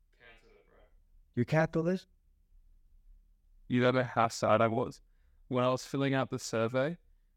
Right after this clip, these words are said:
Speaker 1: when they're, like, asking, "Why did you cancel?" And I was like,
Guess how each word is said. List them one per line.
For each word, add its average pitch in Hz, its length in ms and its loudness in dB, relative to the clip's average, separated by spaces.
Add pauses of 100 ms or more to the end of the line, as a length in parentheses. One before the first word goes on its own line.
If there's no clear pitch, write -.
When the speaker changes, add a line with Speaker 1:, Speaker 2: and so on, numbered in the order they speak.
(160)
Speaker 1:
when 120 200 0
they're, 117 100 2
like, 113 280 0
asking, 117 400 -2
"Why 113 240 2
did 117 120 0
you 120 100 0
cancel?" 117 480 -4
And 123 100 2
I 113 60 2
was 113 80 -4
like, 117 240 -2